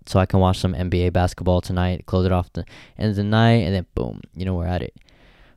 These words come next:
Real quick, I wanted to discuss, um, the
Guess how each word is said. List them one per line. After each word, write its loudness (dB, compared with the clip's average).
Real 8
quick, 6
I 2
wanted 4
to 0
discuss, 0
um, 4
the 4